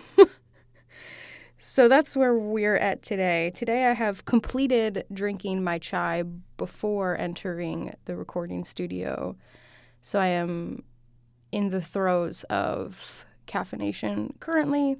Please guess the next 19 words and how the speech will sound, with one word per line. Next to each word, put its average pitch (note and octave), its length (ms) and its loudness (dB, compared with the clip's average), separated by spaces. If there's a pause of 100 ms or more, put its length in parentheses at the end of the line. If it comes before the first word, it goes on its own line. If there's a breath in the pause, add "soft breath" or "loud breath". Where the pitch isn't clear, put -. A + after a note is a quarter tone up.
(200)
Welcome C4 300 2
to C#4 60 0
Screen B3+ 300 -2
Snot. F#3+ 460 -2
That's G#3+ 180 -4
what - 120 -2
you're G3+ 100 -2
listening G3 380 -4
to. F#3 240 -4
This F#3+ 180 -8
is G3 100 -6
a G3 80 -4
podcast F#3+ 680 -4
about F#3 720 -2 (600 loud breath)
all A#3 160 6
of A#3 60 2
the A#3+ 100 4
weird A3+ 320 4
shit G#3+ 300 0